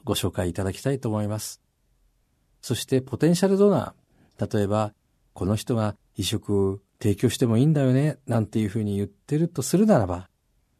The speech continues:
どうぞご一緒に、えー、連れてきていただければ幸いです。もちろんお一人で来られてもいいわけですし、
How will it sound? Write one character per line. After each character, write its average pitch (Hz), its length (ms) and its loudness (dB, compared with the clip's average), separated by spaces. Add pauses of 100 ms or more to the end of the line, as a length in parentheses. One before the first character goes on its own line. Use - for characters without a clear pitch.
(280)
ど 196 120 6
う - 20 2
ぞ 104 280 0
ご 98 140 0
一 92 100 0
緒 - 180 0
に、 98 280 0
え - 80 -2
ー、 - 160 -6
連 101 60 0
れ 92 40 -4
て 95 120 -4
き - 100 -12
て - 80 -6
い 87 60 -4
た 98 100 -6
だ 98 140 -6
け 113 100 -2
れ 143 100 0
ば 104 280 0
幸 82 360 -6
い 78 60 -8
で 80 100 -8
す。 - 140 -14 (800)
も 139 100 2
ち 226 80 6
ろ 196 100 6
ん 85 200 -2
お 110 60 -6
一 101 160 -4
人 - 20 0
で 104 260 0 (400)
来 - 140 -2
ら 98 80 -2
れ 92 120 -2
て 95 140 -6
も 170 280 2 (300)
い 92 120 0
い - 20 0
わ 87 100 0
け 87 140 -6
で 85 120 -8
す - 40 -8
し、 165 480 -2